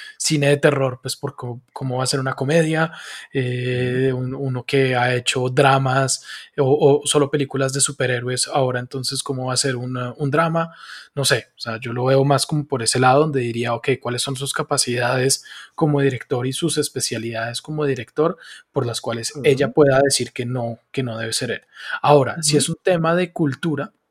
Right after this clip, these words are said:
Speaker 1: entiendo que una, un-, una historia contada, una historia muy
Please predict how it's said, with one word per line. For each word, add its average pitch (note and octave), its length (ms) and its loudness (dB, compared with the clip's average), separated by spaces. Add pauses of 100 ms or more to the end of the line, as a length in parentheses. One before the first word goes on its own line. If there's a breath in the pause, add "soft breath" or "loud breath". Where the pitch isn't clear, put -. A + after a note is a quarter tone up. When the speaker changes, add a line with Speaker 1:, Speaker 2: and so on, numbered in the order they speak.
(140)
Speaker 1:
entiendo C#3+ 460 0
que F3+ 100 -6
una, C#3+ 360 -2
un-, D3 200 -6
una C#3+ 140 -2
historia D3+ 480 -2
contada, B2 800 -4
una C#3 180 -4
historia D3+ 420 2
muy D#3 580 0